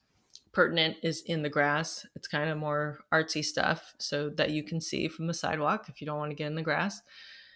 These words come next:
Um, so it's r-, really, really nice and easy. If you have any questions, you can email us,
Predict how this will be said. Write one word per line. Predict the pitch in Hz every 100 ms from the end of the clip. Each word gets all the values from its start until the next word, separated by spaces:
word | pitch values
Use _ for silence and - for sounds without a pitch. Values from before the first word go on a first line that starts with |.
| _ -
Um, | 160 156 151 151 151 -
so | - 160 156 143 -
it's | 156 -
r-, | 156 160 -
really, | 165 156 185 180 175 180 - _ 156
really | 160 160
nice | 147 147 151 - -
and | 156
easy. | 156 151 156 147 147
If | 160
you | 160
have | 143 151
any | 165
questions, | - 165 - - 165 160
you | -
can | -
email | 160 160 156
us, | 151 151 151 -